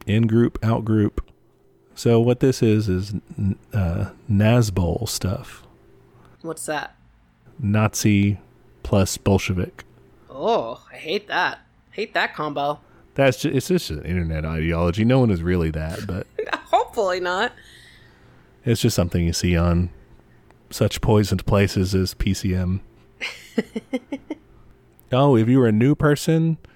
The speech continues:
Speaker 1: your healthcare facilities were downgraded. You didn't get to go to, like, hospitals. It's not that there were very many hospitals, but still.
Speaker 2: Fuck.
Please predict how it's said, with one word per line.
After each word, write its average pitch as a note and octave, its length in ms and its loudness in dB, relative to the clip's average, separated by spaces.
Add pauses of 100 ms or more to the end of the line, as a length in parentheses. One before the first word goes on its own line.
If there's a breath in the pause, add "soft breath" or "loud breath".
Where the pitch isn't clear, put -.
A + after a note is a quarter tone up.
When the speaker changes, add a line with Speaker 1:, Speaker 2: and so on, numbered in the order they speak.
(720 soft breath)
Speaker 1:
your G#2+ 200 2
healthcare B2+ 520 2
facilities A#2+ 640 2
were G#2 240 2 (200)
downgraded. A2 800 2
You G2 80 2
didn't G2+ 180 2
get G2 140 0
to - 80 -6
go G2+ 160 2
to, G#2 140 -4
like, G2 340 -4 (640)
hospitals. G#2+ 540 -2
It's A2 140 0
not E3 180 2
that - 140 -12
there G#2 100 2
were G2 80 2
very F#2 240 0
many F#2 160 2
hospitals, A2 460 -2
but F#2+ 120 -6
still. A2 360 0 (580 loud breath)
Speaker 2:
Fuck. F3 460 -6